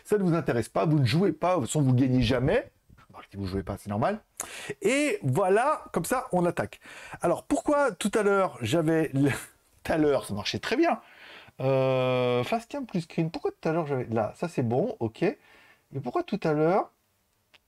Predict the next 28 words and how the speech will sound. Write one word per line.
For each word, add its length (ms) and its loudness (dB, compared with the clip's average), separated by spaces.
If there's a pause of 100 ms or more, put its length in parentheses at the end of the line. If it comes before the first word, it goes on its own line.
(1120)
Screen 180 -2
web. 320 0
Ah, 140 0
peut-être 320 -6
parce 120 -10
que 120 -2
je 40 -4
l'ai 60 -6
désactivé. 400 -2
D'accord, 300 -2
ok. 260 -6
Bon, 160 -2
bah, 100 -4
si 120 -4
on 40 -2
fait 120 -2
comme 120 -2
ça. 280 -6 (180)
Regarde, 260 -2
tac. 340 -4
<laughs> 60 -10 (380)
Bah, 100 -6 (320)
bien 220 -8
sûr. 260 -6 (220)
Marche 160 -2
bien, 180 2
en 80 0
fait. 300 -2